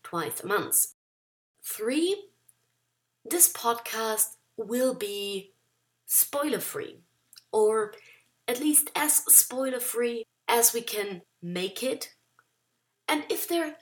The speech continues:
are spoilers, then we will always tell you. So we will tell you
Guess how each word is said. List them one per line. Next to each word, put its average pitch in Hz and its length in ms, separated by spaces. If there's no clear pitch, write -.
are 349 220
spoilers, 311 580
then 311 220
we 302 60
will - 180
always 294 580
tell 302 280
you. - 260
So 202 240
we 214 240
will 339 180
tell 269 300
you 269 320